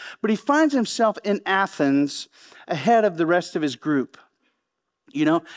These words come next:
and, and, uh, he's waiting for the other guys to show up,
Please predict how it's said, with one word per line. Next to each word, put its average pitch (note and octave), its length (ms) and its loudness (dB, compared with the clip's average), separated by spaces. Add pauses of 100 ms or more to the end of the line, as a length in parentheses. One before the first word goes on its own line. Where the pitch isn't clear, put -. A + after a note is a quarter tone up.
(160)
and, F#3 420 2
and, E3+ 340 2
uh, C#3 180 0 (260)
he's D#3+ 200 -4
waiting A3 540 4
for F#3 160 -2
the F3 140 6
other G3+ 200 4
guys F#3+ 360 0
to - 120 -4
show F3+ 340 2
up, A3 400 0